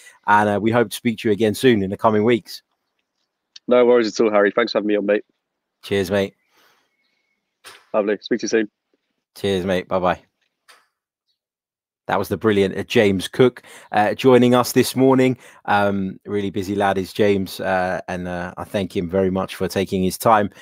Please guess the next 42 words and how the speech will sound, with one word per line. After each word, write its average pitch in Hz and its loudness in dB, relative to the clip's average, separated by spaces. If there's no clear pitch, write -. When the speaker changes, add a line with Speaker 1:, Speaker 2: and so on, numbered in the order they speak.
Speaker 1:
uh, 98 2
well, 107 -4
taking 101 0
some 110 2
time 98 2
out 98 0
of 92 -4
his 92 -8
day 98 2
to 92 -10
come 101 0
and 95 -4
join 101 2
me 95 -2
this 98 -4
morning, 101 -2
uh, 92 -4
to - -14
help 107 -2
reflect 107 -2
on 104 4
the 101 -4
victory 107 -2
at 101 0
Southampton. 104 0
I'm 98 -2
gonna 151 4
go 165 8
to 156 0
some 139 2
of 139 2
your, 131 4
uh, 107 2
listener 143 0
comments 160 2
that 131 0
are - -10
coming 120 2
through 117 -4
live 117 4
on 107 -4
YouTube. 135 -4